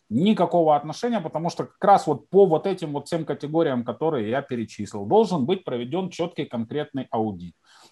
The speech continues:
По предприятиям, по условиям возникновения этой задолженности, каким образом она была проактирована, каким образом она была возникла. И, собственно говоря,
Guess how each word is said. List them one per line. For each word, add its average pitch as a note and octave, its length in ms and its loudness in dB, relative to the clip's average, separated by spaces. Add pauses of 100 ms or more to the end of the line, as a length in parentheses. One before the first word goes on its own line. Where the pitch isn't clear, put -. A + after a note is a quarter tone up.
По A3+ 140 4
предприятиям, D#3 880 2
по A#2+ 120 -10
условиям G3+ 460 0
возникновения E3+ 720 -4
этой E3 220 -4
задолженности, A#2 920 -4 (360)
каким F#3+ 320 0
образом F3 400 0
она D#3+ 200 -2
была D#3+ 280 0
проактирована, A#2 920 -2
каким F3 300 -6
образом E3+ 420 -2
она D#3+ 160 0
была D3+ 240 0
возникла. A3 540 -2 (260)
И, G3+ 120 -2
собственно F#3+ 480 0
говоря, G#3 500 2